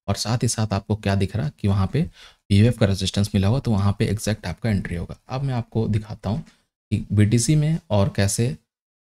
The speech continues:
ये गोल्ड में काम करता है। तो बीटीसी के लिए अब मैं आपको रूल क्या बताया था कि आपको फ़ाइव मिनट and फ़िफ़्टीन मिनट पे आ जाना है। तो अगर यहाँ पे मैं फ़ाइव मिनट पे आपको दिखाऊँ, थोड़ा सा मैं ये सब क्लोज करता हूँ, फ़ाइव मिनट पे आपको थोड़ा सा दिखाऊँ तो आपको दिखेगा यहाँ पे एग्जैक्ट, एग्जैक्ट पोजीशन दिखेगा।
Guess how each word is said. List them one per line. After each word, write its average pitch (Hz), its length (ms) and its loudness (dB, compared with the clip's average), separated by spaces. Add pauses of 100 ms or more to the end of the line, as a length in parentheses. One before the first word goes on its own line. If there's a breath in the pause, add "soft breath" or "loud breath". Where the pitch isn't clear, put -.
(140)
ये 107 120 4
गोल्ड 98 260 4
में 92 120 0
काम - 220 -10
करता - 280 -16
है। - 60 -20 (1160)
तो 98 60 6
बीटीसी 110 340 2
के 135 60 -2
लिए 131 120 2
अब 131 60 -4
मैं 123 100 2
आपको 123 220 -2
रूल 120 200 4
क्या 120 120 0
बताया 123 220 2
था 131 60 -2
कि 117 80 0
आपको 101 200 -2
फ़ाइव 98 300 0
मिनट 113 180 2
and 131 140 -2
फ़िफ़्टीन - 260 -2
मिनट 98 140 -2
पे 95 100 -10
आ 87 80 -2
जाना 87 180 -6
है। - 100 -12 (680)
तो 107 60 2
अगर 139 140 0
यहाँ 127 260 2
पे 135 100 -2
मैं 104 200 2
फ़ाइव 104 300 0
मिनट 107 220 2
पे 98 60 -2
आपको 92 220 -4
दिखाऊँ, 92 380 -4
थोड़ा - 840 -12
सा 98 140 -6
मैं 98 60 -2
ये 95 80 -2
सब - 140 -12
क्लोज 95 300 -4
करता - 300 -8
हूँ, 160 100 -8 (480)
फ़ाइव 131 160 0
मिनट 131 160 -2
पे 107 100 -2
आपको - 220 -4
थोड़ा - 180 -6
सा 95 120 -4
दिखाऊँ 95 340 -4
तो 101 120 -6
आपको 107 220 -2
दिखेगा 104 400 0
यहाँ 95 280 -4
पे 107 140 -8 (200)
एग्जैक्ट, 113 380 -4
एग्जैक्ट 107 280 -2
पोजीशन 95 340 -4
दिखेगा। - 320 -8